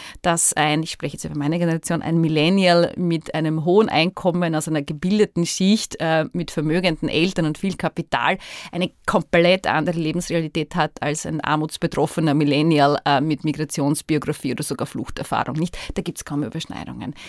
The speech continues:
Dennoch kommt mir vor, gerade bei der Gen Z spielt schon eigentlich,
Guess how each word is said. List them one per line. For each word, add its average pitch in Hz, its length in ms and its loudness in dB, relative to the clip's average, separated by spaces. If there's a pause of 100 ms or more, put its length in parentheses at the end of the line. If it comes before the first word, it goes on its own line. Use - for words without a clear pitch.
(380)
Dennoch 240 440 4
kommt 254 300 2
mir 240 120 0
vor, 214 320 2
gerade 196 460 -2
bei 220 100 0
der 208 120 -2
Gen 170 320 -4
Z 185 500 -2 (300)
spielt - 760 -4
schon 220 480 2 (120)
eigentlich, 208 880 0